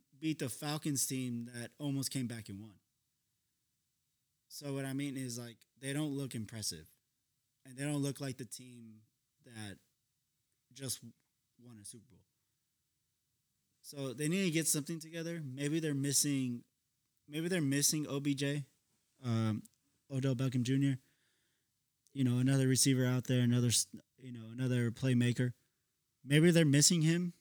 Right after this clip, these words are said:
'cause he was a lot in that offense, even though he came halfway through the season. So I think they need to get some, a new, a newer look. But right now,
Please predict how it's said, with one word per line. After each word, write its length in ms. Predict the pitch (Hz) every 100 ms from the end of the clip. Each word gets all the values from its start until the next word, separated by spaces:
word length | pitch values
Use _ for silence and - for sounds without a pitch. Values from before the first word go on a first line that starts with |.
| _
'cause 180 | - 127
he 80 | 139
was 100 | 139
a 80 | 131
lot 220 | 120 127
in 100 | 135
that 160 | 131 127
offense, 420 | 135 127 143 131
even 180 | 123 127
though 100 | 123
he 140 | 131
came 600 | 113 120 123 127 120 117 135 _ _ _ - 87
halfway 340 | 123 127 135 123
through 220 | 127 127
the 60 |
season. 360 | 127 139 139 147 - _ _ _ _ _ _ _ _
So 640 | - 135 123 117 110 104 - _ _ _ _ _ _ _ _ _ _ _ _ _ _
I 60 | 127
think 160 | 147
they 100 | 139
need 160 | 135 131
to 60 |
get 140 | 123 127
some, 420 | - 117 113 107 _ _ _ _ _ _ _ _ _ _ _ _ _ _ _ -
a 60 | 156
new, 420 | 143 135 127 110
a 60 | 131
newer 280 | 135 135 117
look. 320 | 110 98 - -
But 180 | 110 110
right 240 | 107 147 165
now, 400 | 143 135 123